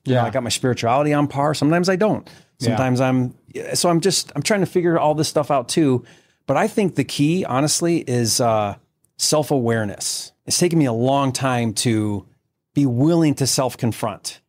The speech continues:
Speaker 1: And what I mean by that is, like, look in the mirror, see my own limitations, and be willing to deal with them.
Speaker 2: Mm.
Speaker 1: And most people just aren't. You
Speaker 2: Really?
Speaker 1: can see everybody else's faults.
Speaker 2: Yeah.
Speaker 1: That's easy, but you can't see your own.
Speaker 2: Mm.
Speaker 1: And when you're willing to, like, see your own faults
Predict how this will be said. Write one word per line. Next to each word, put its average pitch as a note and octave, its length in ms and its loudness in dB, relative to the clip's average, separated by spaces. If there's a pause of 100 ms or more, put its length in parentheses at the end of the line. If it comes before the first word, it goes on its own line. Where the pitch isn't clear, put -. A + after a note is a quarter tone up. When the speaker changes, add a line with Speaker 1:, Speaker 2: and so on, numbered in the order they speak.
(120)
Speaker 1:
And B2+ 100 -2
what B2+ 80 0
I B2 60 0
mean D3+ 180 2
by C#3 140 2
that B2 180 0
is, A#2 100 -2
like, A2+ 140 -2
look D#3+ 200 2
in G3 80 0
the F#3+ 80 2
mirror, A2 480 -2 (340)
see - 320 0
my F3+ 140 2
own F3 160 4
limitations, A2 960 -2 (240)
and B2 120 -2
be C3+ 80 2
willing C#3 360 2
to C3 100 0
deal A2 260 -2
with F#2+ 120 -8
them. F2+ 180 -14 (240)
Speaker 2:
Mm. A#2 520 -8
Speaker 1:
And A#2+ 100 0
most D#3 220 0
people C#3 200 0
just A#2 200 -2
aren't. - 400 -8 (280)
You B2 60 -6
Speaker 2:
Really? C3 160 0
Speaker 1:
can F#3 120 2
see - 120 2
everybody E3 280 2
else's D3+ 380 0
faults. A2 440 -2
Speaker 2:
Yeah. B2 300 0
Speaker 1:
That's F3+ 180 -2
easy, G2+ 480 -2 (100)
but B2+ 80 -2
you C3 80 0
can't F3+ 280 -2
see - 160 0
your C#3 180 2
own. C#3+ 280 -2 (160)
Speaker 2:
Mm. A#2+ 460 -6
Speaker 1:
And B2+ 100 2
when C3+ 80 4
you're B2+ 120 2
willing D#3 320 4
to, C#3+ 80 4
like, B2+ 180 -2
see - 200 0
your D3 160 2
own C3 160 2
faults - 720 -2